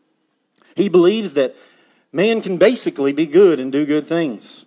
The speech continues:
and that he can do good things, and that if he does enough good things,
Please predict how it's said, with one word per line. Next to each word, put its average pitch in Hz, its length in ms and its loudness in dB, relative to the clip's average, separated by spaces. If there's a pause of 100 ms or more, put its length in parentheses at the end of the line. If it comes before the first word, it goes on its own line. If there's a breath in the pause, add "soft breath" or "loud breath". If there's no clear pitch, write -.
(320)
and 147 80 -8
that 180 120 -2
he 220 160 -4
can 139 180 -6
do 131 140 -4
good 113 200 -8
things, - 640 -18 (540)
and 160 80 -2
that 185 100 2
if 196 80 -4
he 202 80 -6
does 196 260 2
enough 175 280 -4
good 139 200 -6
things, 117 500 -10